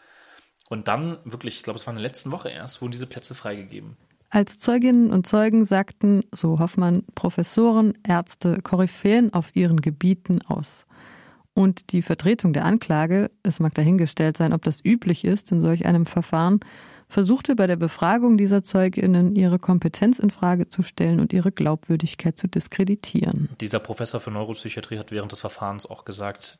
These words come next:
Speaker 1: dass er nicht für einen Einstufungstest hergekommen sei. Das hat das eigentlich ganz gut zusammengefasst.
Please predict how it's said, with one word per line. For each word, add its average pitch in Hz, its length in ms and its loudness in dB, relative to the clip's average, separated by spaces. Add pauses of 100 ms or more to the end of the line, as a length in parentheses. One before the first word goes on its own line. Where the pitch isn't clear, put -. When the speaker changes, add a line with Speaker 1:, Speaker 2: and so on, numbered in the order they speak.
(100)
Speaker 1:
dass 107 260 -10
er 110 140 -10
nicht 104 160 -10
für 113 100 -8
einen 101 60 -6
Einstufungstest - 800 -10
hergekommen 104 420 -12
sei. 101 220 -10 (160)
Das 101 180 -14
hat - 160 -16
das - 140 -12
eigentlich 104 240 -14
ganz 104 200 -14
gut 110 120 -16
zusammengefasst. 107 680 -6